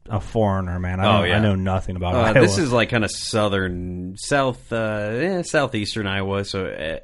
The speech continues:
Speaker 2: Eddyville, Ottumwa, home of Tom Arnold, and nothing else. <laughs> When, dude, you would
Speaker 1: Tom
Speaker 2: drive there.
Speaker 1: Arnold.
Speaker 2: Yeah, you know Tom Arnold?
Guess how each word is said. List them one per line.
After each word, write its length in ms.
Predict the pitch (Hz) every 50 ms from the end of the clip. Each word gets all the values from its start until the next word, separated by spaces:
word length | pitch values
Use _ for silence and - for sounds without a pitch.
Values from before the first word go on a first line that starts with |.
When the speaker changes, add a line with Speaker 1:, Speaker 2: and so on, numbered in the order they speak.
| -
Speaker 2:
Eddyville, 480 | - 123 117 117 104 107 113 110 104 98
Ottumwa, 580 | - - - 101 101 104 104 104 107 110 117 - - - - - - - - - - - -
home 240 | - - 110 98 87
of 60 | 85 -
Tom 260 | 98 90 85 85 85
Arnold, 400 | 85 87 85 87 90 104 110 107 110 - - - _ _ _ _ - - - _ - - - _ _ - - - _
and 340 | - 90 85 80 80 80 82
nothing 320 | 82 82 82 - - 87 90
else. 280 | 87 90 87 - - 90 - - - -
<laughs> 240 | 175 127 131 131
When, 360 | 185 190 160 151 143 135 131 131 - - - - -
dude, 200 | 131 143 139 117
you 100 | 127 143
would 40 | 139
Speaker 1:
Tom 100 | 147 151
Speaker 2:
drive 200 | 160 190 - 131
there. 100 | 123 131
Speaker 1:
Arnold. 680 | 127 143 175 185 160 131 101 - - - - - - - - - - - - - -
Speaker 2:
Yeah, 100 | 170 170
you 120 | 123 120
know 100 | 143 147
Tom 240 | 131 131 143 139 139
Arnold? 320 | 135 139 147 151 165 175